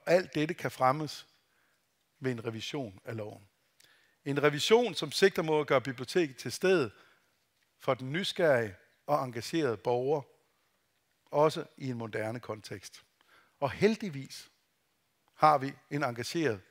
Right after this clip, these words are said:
og nysgerrig kulturminister. I Danmarks Biblioteksforening og i vores forretningsudvalg glæder vi os over, at ministeren har taget handsken op og vil give bibliotekerne et eftersyn. Vi regner med,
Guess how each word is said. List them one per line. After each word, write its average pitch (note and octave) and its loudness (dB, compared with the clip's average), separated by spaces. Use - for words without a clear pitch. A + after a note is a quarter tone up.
og C3+ -4
nysgerrig B2+ -6
kulturminister. A2+ -10
I D3+ -4
Danmarks G#3+ 6
Biblioteksforening D#3+ 0
og C3+ 0
i C3+ 0
vores D3 2
forretningsudvalg D3 0
glæder G#3+ 8
vi F#3 8
os D3+ 0
over, F3 6
at C3+ 4
ministeren C#3+ 0
har A#2+ -4
taget A2+ -2
handsken E3 2
op D3+ 2
og E3 -2
vil E3+ -4
give C#3+ -8
bibliotekerne C3 -6
et C#3+ -12
eftersyn. A2 -10
Vi C#3+ 0
regner F3+ 10
med, F#3+ 8